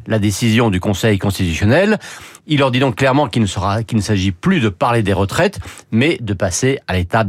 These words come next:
d'après. Euh, tant qu'on n'était pas au bout du processus législatif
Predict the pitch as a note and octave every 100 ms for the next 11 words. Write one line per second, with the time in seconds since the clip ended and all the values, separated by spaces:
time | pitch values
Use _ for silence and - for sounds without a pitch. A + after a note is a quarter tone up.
0 | E2+ F2+ F2 F#2+ D3 F#3+ - - - -
1 | - A#2+ A#2+ G2 G3 F#3+ C#3+ F3 D3+ E3
2 | F3+ E3 D#3+ D3 - D3 C3 - D#3+ -
3 | - - A#2+ A#2+ C3 A#2+ D3+ B2+ -